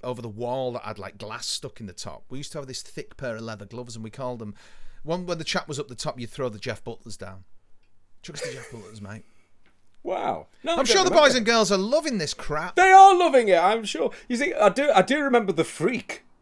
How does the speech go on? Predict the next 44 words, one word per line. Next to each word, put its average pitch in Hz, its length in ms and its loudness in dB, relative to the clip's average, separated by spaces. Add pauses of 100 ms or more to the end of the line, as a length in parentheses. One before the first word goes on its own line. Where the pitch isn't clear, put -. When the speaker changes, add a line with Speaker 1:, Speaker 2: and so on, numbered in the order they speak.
Speaker 2:
Remember 151 220 -2
the 120 80 -4
Freak, 165 300 2
Joan 135 340 -2
Ferguson? 131 760 0 (880)
Does - 160 -16
that 139 80 -4
Speaker 1:
Joan - 80 -4
Speaker 2:
ring 202 140 0
a 202 40 -6
bell? - 140 -14
Speaker 1:
Ferguson. 151 920 -10
Speaker 2:
Joan, 143 240 -4
she 110 220 -6
Speaker 1:
Yeah. 160 140 2
Speaker 2:
had - 80 -2
the 170 60 4
black 120 360 -2
leather 85 360 -2
gloves 78 380 -8
as 101 140 -4
well, 139 200 4
and 107 120 -2 (240)
all 190 320 8
she'd 214 180 2
ever 185 160 6
do 175 280 6
is 69 240 -8 (160)
she'd - 200 -4
be 135 120 6
in 208 220 4
there 131 220 8
with 127 100 -2
a 139 60 4
woman, 131 460 4
and 113 120 -4
the 123 40 -2
woman 165 260 4
would - 80 -6
be 175 100 0
looking 160 280 0
terrified 156 580 4
and 104 120 -6
cowering. 135 520 0